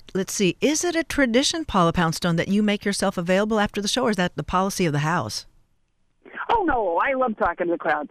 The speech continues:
Speaker 2: So after the, after the show, I usually, you know, I have C Ds and that kind of thing, but I always tell people, you know, you don't have to buy anything to come up and say hello. I, I, I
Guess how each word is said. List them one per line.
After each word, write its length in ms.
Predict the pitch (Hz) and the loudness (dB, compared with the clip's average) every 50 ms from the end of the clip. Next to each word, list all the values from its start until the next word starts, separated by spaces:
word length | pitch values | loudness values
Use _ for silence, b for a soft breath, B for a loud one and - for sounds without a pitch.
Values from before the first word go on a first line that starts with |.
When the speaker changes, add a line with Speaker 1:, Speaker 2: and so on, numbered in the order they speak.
| - - | -2 0
Speaker 2:
So 180 | 233 220 214 208 - - | 0 2 2 0 0 -2
after 380 | 220 220 254 - - 302 269 | -2 -2 -2 -4 -2 -2 0
the, 180 | 240 240 240 226 B B B B B B B - | 2 2 0 0 B B B B B B B -2
after 200 | 330 311 - 320 | -2 0 0 0
the 100 | 302 277 - - | 0 0 0 0
show, 200 | 277 262 269 262 254 | 0 2 2 0 0
I 40 | 254 | 0
usually, 320 | 254 262 277 294 302 - | 0 0 0 0 2 2
you 60 | 311 311 | 2 2
know, 40 | |
I 80 | 302 302 | 2 0
have 140 | 302 269 240 - - - | 0 -2 -2 -6 -10 -4
C 120 | - 262 254 | 0 0 2
Ds 260 | 220 233 226 226 202 | 2 2 0 0 0
and 140 | 220 208 208 | 0 0 0
that 160 | - - - - | 0 0 -2 -4
kind 140 | - 220 208 | -2 -2 -2
of 80 | - - | -2 -2
thing, 220 | - 233 247 247 | 0 0 2 2
but 120 | 214 208 | 2 2
I 180 | 190 185 185 196 - - | 2 2 0 -2 -2 0
always 300 | 208 247 262 277 277 - - - | 0 2 2 0 -2 -4 -2 0
tell 140 | 233 208 | 0 0
people, 360 | 196 - - 214 185 - 208 202 | 0 -4 -6 -4 -2 0 0 2
you 120 | 202 202 | 2 2
know, 220 | 202 208 202 190 B B B B B B B B B B B B B B B B _ _ _ _ _ _ | 2 2 0 0 B B B B B B B B B B B B B B B B _ _ _ _ _ _
you 80 | - 262 | 0 2
don't 100 | 269 269 | 2 2
have 100 | 254 220 | 0 -2
to 80 | - 226 | -2 -2
buy 240 | - - 214 202 208 | 0 0 0 0 0
anything 320 | 214 208 202 - 220 208 185 | 0 -2 -2 -2 -2 0 0
to 80 | 185 - | -2 0
come 200 | - 202 190 190 | 0 0 0 0
up 140 | - - | -2 -2
and 120 | 196 185 175 - | -6 -8 -4 0
say 140 | - 185 180 | 0 2 2
hello. 380 | 180 175 175 185 202 220 220 202 | 2 2 2 2 2 2 0 0
I, 100 | 170 156 - - - - | -2 -2 -6 -10 -10 -8
I, 320 | - - 190 180 175 170 - B B B B B B B B B B B B B - | -4 -2 0 0 0 -2 -4 B B B B B B B B B B B B B -2
I 300 | - 180 170 165 165 160 | 0 0 2 2 0 -2